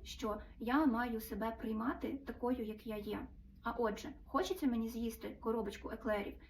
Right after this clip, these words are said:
я це зроблю. Ну, а як же інакше вчитися приймати себе такою, як я є? Не хочу я йти на тренування або вчити там, м, якусь дисципліну, не буду я цього робити, бо я себе люблю і треба себе сприймати такою, як я є.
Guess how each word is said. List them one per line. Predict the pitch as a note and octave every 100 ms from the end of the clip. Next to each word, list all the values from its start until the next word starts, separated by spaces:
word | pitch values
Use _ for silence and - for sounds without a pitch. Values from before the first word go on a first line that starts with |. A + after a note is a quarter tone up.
| -
я | A#3
це | C#4+ A#3+
зроблю. | A3+ G#3 G3 -
Ну, | A3+
а | A3
як | A3 A3
же | G#3
інакше | G3+ C4+ -
вчитися | - C4 B3+
приймати | A3 G#3+ A3 B3+
себе | A#3 G#3+
такою, | A3+ G#3+ A3+
як | A3
я | G#3+
є? | G3+ - - - - -
Не | A#3+
хочу | C#4 F#4+ -
я | C4+
йти | A#3+ A3+ A3
на | G#3+
тренування | G#3+ A3+ A3+ A3 G3+ G#3
або | G#3+ G3 A3 G#3 - - -
вчити | - G#3 B3 A3+
там, | G#3+ G#3 G3+ -
м, | - A3 A3+
якусь | A3 A3+ A3 -
дисципліну, | A3+ - - A3 G#3 G3+ - -
не | A#3
буду | A3 A#3+ A3+
я | G#3
цього | F#3+ G#3 G3
робити, | - F#3 G3 G3
бо | G3
я | G#3+ C4
себе | - A3+ A3
люблю | A3 G#3+ G3+ -
і |
треба | - G#3+
себе | A3 G3+ -
сприймати | - G#3 C#4 C4+
такою, | - G#3+ A3+ A3 - - -
як | A3+ G#3
я | A3
є. | G#3 G3